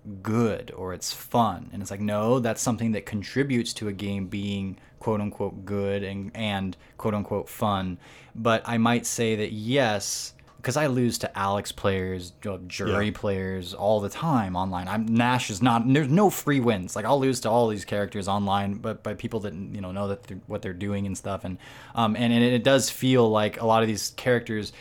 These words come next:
Speaker 1: while they might not be as good as Akuma, of course, they have the ability to get the job done, and they have some cool stuff, and they can dole out the damage, right? Like, no one's worried that Alex's damage isn't good enough, but Alex can't get to the damage or has such a hard time opening people up or,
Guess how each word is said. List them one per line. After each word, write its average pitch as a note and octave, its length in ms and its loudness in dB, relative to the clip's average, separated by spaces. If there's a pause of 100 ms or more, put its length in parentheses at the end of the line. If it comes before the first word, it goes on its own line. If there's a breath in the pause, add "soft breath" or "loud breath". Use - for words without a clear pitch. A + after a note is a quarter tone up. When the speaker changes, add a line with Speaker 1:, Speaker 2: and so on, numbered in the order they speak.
(140)
Speaker 1:
while B2 140 6
they A#2+ 80 6
might A#2+ 200 6
not A#2 160 0
be A2+ 100 0
as F#2+ 100 -2
good A2 160 0
as F#2+ 80 -2
Akuma, C#3 380 2
of G2 140 0
course, G2 260 -4
they G#2+ 140 -4
have A#2 400 2
the A2 80 0
ability G#2 500 0
to G2 80 -6
get G2 180 -4
the G2+ 80 -6
job F#2 360 -2
done, G2 260 0
and F#2+ 100 -4
they F#2 60 -4
have G#2 220 -2
some G2 160 -6
cool G#2 180 -6
stuff, G2+ 260 -6
and A2+ 140 4
they B2+ 80 6
can G2+ 260 -8
dole A#2+ 320 2
out A2 200 2
the F#2+ 60 -14
damage, F#2 520 -6
right? A2+ 140 -2
Like, A#2+ 120 2
no D3+ 140 6
one's D#3+ 180 4
worried A2+ 280 4
that G#2 100 -4
Alex's G#2 540 -4
damage G#2 440 -2
isn't F#2 240 -8
good F#3 140 2
enough, - 260 -4 (300 loud breath)
but B2+ 160 0
Alex C#3+ 480 4 (280)
can't C3+ 400 0
get C3 260 2
to A#2+ 140 0
the G#2+ 80 0
damage G2 480 -4
or G2 80 -4
has A2+ 180 0
such - 140 -4
a B2 60 0
hard A#2 320 2
time A2+ 320 -2
opening G#2+ 460 -2
people G2+ 360 -4
up A2+ 300 4
or, F#2+ 200 -2